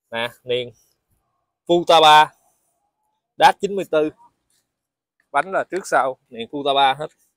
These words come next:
Đó, Dash chín mươi tư hết. Cặp bánh này làm rã món, anh em cần món nào thì cứ alo em nha.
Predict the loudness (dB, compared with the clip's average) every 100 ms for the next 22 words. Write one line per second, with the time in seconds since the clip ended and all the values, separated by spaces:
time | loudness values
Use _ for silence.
0 | _ _ _ _ -4 -4 -4 _ _ -10
1 | -10 -10 -14 -6 -4 -4 -10 _ _ _
2 | _ _ _ -10 -10 -8 -12 -10 -8 -8
3 | -6 -10 -10 -14 -16 -8 -8 -8 -10 -10
4 | -8 -8 -8 -12 -16 -10 -6 -4 -4 -6
5 | -10 -14